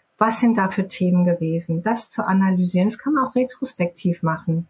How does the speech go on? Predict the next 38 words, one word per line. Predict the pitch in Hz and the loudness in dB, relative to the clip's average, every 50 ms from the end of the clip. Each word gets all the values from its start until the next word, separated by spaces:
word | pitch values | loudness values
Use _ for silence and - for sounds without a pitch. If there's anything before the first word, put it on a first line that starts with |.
| _ _ - | _ _ -2
Die | 214 | 0
meisten | 214 220 233 247 240 - - 202 | 2 2 2 2 0 0 0 2
Leute | 196 196 196 196 196 190 | 2 2 2 0 2 2
haben | 180 180 180 | 2 2 0
Fotos | - - - 226 233 233 233 - 214 208 208 - 190 | 0 0 0 2 2 2 0 0 -2 -2 0 0 0
noch | 185 190 190 - | 0 0 0 -4
von | - - - 175 180 185 190 190 - | -8 -4 -2 0 2 2 0 0 -2
ihrer | 196 196 196 208 | -2 0 0 0
Kindheit | 202 - - 190 196 196 - 196 185 180 180 | -2 0 0 2 2 2 2 2 0 0 0
und | - 196 190 | 0 -2 -2
so | 196 190 | 0 0
weiter. | 185 185 185 - - - - - - - | -2 -2 -2 -8 -16 -18 -18 -16 -6 -2
Man | 220 226 226 | -2 0 0
kann | - - 285 302 | 2 2 2 4
dann | 285 269 | 4 4
noch | 254 247 233 | 4 4 4
mal | 240 220 220 | 2 2 0
drauf | 220 - 220 214 254 269 - | -2 -2 0 2 2 2 0
schauen, | - - 202 196 202 196 | -2 0 2 2 2 2
kann | - - 208 208 | 2 0 -2 -2
gucken, | - - 247 - 214 196 | -2 -2 -2 0 0 0
okay, | 196 - - 240 233 | -2 -2 0 0 0
was | 233 226 226 - - | 2 2 0 0 2
war | 208 208 208 208 208 | 2 2 2 2 2
da? | 180 170 175 - - - - - _ _ _ - | 2 0 0 -2 -6 -14 -20 -20 _ _ _ 0
Man | 202 202 214 208 | 0 0 0 0
kann | - - 233 233 240 | 2 2 4 4 4
die | 254 247 | 4 2
Blockaden | - 247 233 - - - 202 190 190 190 175 | 0 -2 -4 -4 -2 -2 0 2 2 2 2
ausfindig | 170 185 185 - - 185 180 185 175 - - - | 0 -2 -2 0 0 0 2 2 0 -2 -2 -2
machen, | 170 165 - 175 170 170 - - - _ - | -2 0 2 0 0 0 -2 -8 -20 _ -2
man | - 180 180 | 0 2 2
kann | 180 - - - 202 208 233 240 | 2 2 2 2 4 4 4 4
sie | 233 247 226 214 | 4 4 4 4
lösen | 190 185 185 180 180 - 170 170 - - - - | 4 4 4 2 2 2 0 0 -2 -8 -8 -2
und | 175 175 | 2 4
man | 180 185 196 | 4 4 2
kann | 190 - - 196 196 214 226 233 240 247 247 240 | 0 0 2 2 4 6 6 6 6 4 4 0